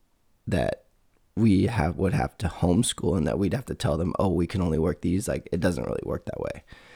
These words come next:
But she just, she loves Disney. But this other job came through and they were amazing. It was work from home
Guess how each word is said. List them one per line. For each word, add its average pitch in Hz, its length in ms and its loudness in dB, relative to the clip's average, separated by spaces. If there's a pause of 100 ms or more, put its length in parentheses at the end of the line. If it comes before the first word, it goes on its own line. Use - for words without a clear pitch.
(280)
But - 280 2
she 104 180 2
just, - 340 -4
she - 160 -4
loves - 240 -2
Disney. - 360 2 (380)
But - 240 4
this 92 140 -2
other 131 240 8
job 117 280 6
came 113 220 2
through 110 360 4
and - 180 0
they 110 140 8
were 120 140 10
amazing. 92 440 4
It 90 80 2
was 92 120 -2
work 104 240 4
from 123 240 4
home 87 460 2